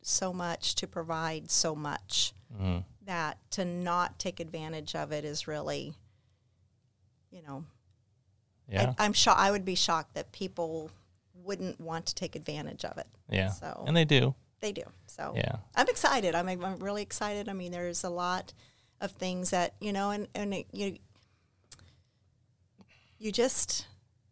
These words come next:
Speaker 1: he does push you outside your comfort zone. This is outside my comfort zone, this podcast sitting here with you. But I'm
Speaker 2: Yeah.
Speaker 1: like, "Okay, I've got to,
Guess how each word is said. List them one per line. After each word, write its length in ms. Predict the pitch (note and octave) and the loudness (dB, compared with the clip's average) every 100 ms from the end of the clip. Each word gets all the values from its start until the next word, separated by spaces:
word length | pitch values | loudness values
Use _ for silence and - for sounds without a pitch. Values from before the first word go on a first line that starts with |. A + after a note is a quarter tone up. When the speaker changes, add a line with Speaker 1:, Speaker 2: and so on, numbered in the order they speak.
| _ _ _ _ _ _ _ _ _ _ _ | _ _ _ _ _ _ _ _ _ _ _
Speaker 1:
he 160 | A3+ | -6
does 260 | G#3 G#3+ A3 | 4 4 4
push 280 | - G#3+ - | 2 2 2
you 100 | F#3+ | 0
outside 360 | F3+ - F3 | 0 0 0
your 60 | F3 | -2
comfort 380 | - F3+ F3+ E3 | -4 -6 -6 -8
zone. 220 | E3 D#3+ | -8 -6
This 500 | G3+ A3 G#3 - - - | 0 2 2 2 0 -2
is 160 | F#3 | -4
outside 420 | F3 - - F3 F3 | -4 -4 -4 -4 -6
my 160 | D#3+ - - | -10 -10 -18
comfort 340 | - E3 E3 | -10 -8 -4
zone, 260 | E3 D#3+ D#3 | -4 -2 -4
this 160 | D#3+ - | -6 -8
podcast 460 | D#3+ D#3+ - E3+ | -8 -10 -6 -4
sitting 260 | - E3 D#3 | -2 -4 -6
here 160 | D#3+ | -8
with 220 | D#3 E3+ - | -6 -8 -8
you. 200 | C#3+ - | -10 -6
But 140 | E3 | -6
I'm 60 | D#3+ | 2
Speaker 2:
Yeah. 160 | A#2 G3 | 6 6
Speaker 1:
like, 80 | F#3 | 4
"Okay, 440 | F3+ G#3+ F#3 E3+ - - | 0 0 0 -2 -8 -6
I've 200 | F3 - | -6 6
got 280 | E3+ B3+ | 6 6
to, 160 | - G3 | 4 0